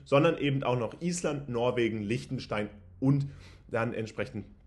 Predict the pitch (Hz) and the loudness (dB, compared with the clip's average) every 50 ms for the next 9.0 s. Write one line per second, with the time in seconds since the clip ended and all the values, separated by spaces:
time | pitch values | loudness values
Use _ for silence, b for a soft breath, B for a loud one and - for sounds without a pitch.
0 | - - - - - - - - - - - - - - - - - 117 110 107 | -20 -20 -20 -20 -20 -20 -20 -20 -18 -16 -16 -16 -18 -18 -14 -8 -4 -2 -2 -2
1 | - - 113 101 101 - - - - 107 107 104 - B B 135 B B - 113 | -2 -2 -4 -4 -4 -6 -10 -8 -4 -2 -2 -2 -4 B B -18 B B -2 -2
2 | 107 104 - - - - 175 - - - - 104 - - 113 117 - - 107 107 | -2 -2 -2 0 2 2 2 2 0 -4 -6 -4 -2 -2 -2 -2 -2 -4 -4 -2
3 | 107 117 127 - 113 110 - 107 107 127 135 165 170 - 170 143 127 117 - 107 | -2 -2 -2 -4 -4 -4 -6 -4 -2 0 0 0 0 -2 -2 0 0 0 0 -2
4 | 110 - - 151 190 190 180 185 170 - - 151 156 147 143 139 143 B B B | -4 -4 -2 0 0 2 2 0 0 0 0 0 2 4 4 4 2 B B B
5 | B B B 120 110 110 110 110 107 101 110 117 113 104 110 107 - 95 104 - | B B B -4 -2 0 0 0 0 -2 -4 -4 -2 0 0 0 -2 -4 -6 -6
6 | - 113 107 - 123 101 - 107 107 101 101 B B B B - 117 123 117 113 | -4 -6 -4 -4 -6 -10 -6 -4 -4 -6 -6 B B B B -2 -2 0 0 -2
7 | 104 - 135 117 120 113 - 214 202 170 139 156 147 - - 135 135 - - - | -4 -4 -4 -4 -2 -2 -2 -2 0 2 2 2 2 2 0 -2 -2 -2 -6 -8
8 | - 117 113 113 113 107 101 B B B B - 113 107 104 104 - - - | -2 2 2 2 2 2 -2 B B B B -6 -2 -2 -2 -2 -2 -6 -14